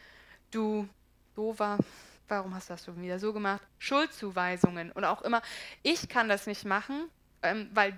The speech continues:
du so bist. Du bist so, deswegen kann ich mich nicht verändern.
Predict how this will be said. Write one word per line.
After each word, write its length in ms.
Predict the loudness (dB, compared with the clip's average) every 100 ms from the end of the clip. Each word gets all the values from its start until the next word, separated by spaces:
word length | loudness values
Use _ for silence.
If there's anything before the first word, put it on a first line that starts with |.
| -4
du 200 | -2 0
so 220 | 0 -2
bist. 440 | -2 -4 -4 -6 _ -20 -20 _ _ _ _ _ 0
Du 220 | 2 4
bist 320 | 2 -2 -4
so, 220 | 0 0 0
deswegen 380 | -2 -2 -2
kann 200 | 0 -2 2
ich 240 | 0 0
mich 180 | -6 -4
nicht 400 | -2 -2 -6 -10 _ _ _
verändern. 640 | -2 0 -2 -6 -8 -12